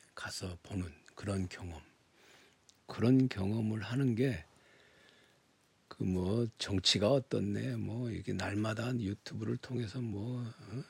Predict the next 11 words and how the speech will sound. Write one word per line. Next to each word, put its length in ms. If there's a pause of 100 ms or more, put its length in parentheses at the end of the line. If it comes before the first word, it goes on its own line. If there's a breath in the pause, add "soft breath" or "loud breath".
(200)
저기 280
뭐 280
뉴스 280
공장을 400
듣네 320
하는 280
것, 180 (140)
그런 380
것보다도 640
훨씬 640
큰 560